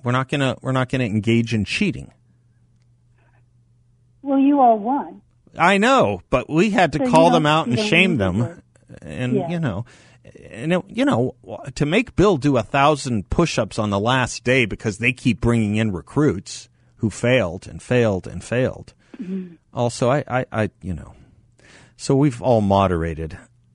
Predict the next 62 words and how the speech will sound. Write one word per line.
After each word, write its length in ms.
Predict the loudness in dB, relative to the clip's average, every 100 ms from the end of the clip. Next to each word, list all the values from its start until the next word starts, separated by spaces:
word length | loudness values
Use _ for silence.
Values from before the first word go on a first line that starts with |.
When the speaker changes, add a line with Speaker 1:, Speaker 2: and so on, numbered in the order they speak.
| _ _ _ _ _ -2
Speaker 1:
but, 240 | -2 -4 -4 0
uh, 260 | 0 0 -2
Speaker 2:
And 100 | -6 -16 _ _ -2
Speaker 1:
we 60 |
Speaker 2:
I 20 | 2
Speaker 1:
just, 200 | 4 6
Speaker 2:
don't 80 |
Speaker 1:
we 80 | 6
just 200 | 6 6
Speaker 2:
know 60 | 6
if 20 |
Speaker 1:
work 220 | 4 4
out 180 | 2 2
normally 420 | 0 0 0 -4
here 220 | -6 -10
now. 300 | -10 -10 -12 -16 _ _ _ _ _ _ _ _ _ -6 4
All 240 | 6 6
of 80 | 6
this 180 | 2 2
was 120 | 2
Speaker 2:
Sure. 80 | 2
Speaker 1:
Rick 80 | 2
Santorum's 640 | 2 0 0 -2 0 0
idea 320 | 0 0 -2
way 200 | 0 0
back 280 | 0 -2 -4
when. 300 | -6 -6 -10 _ -20 -16 -4
When 120 | 0
Rick 180 | 2 0
Santorum 540 | 0 -2 0 0 2
was 160 | 0 0
guest 320 | 0 0 0
hosting 440 | 0 0 -2 -4 -2
the 100 | -2
Bill 260 | -2 0
Bennett 340 | 2 0 -2 -6
Show 360 | -4 -4 -4 -10 _ -4
and 100 | 0
I 100 | 0
was 180 | 0 -2
producing 600 | -2 0 0 0 -4 -4
and 100 | -2
co-hosting, 720 | -2 0 0 0 -4 -10 -6
he 100 | -2
made 200 | 0 0
us 120 | 0
all 160 | 0 0
do 180 | -4 -6
twenty 280 | -4 -2
push-ups 540 | -2 -4 -2 -4 -6 -10
before 320 | -8 -4 -4
the 80 | -4
show 260 | -4 -2
to 80 | -2
get 160 | -6 -6
us 180 | -6 -6
energized 580 | -4 -4 -6 -10 -10 -14
at 60 | -12
six 340 | -10 -10 -8
in 100 | -6
the 60 | -6
morning. 400 | -6 -8 -12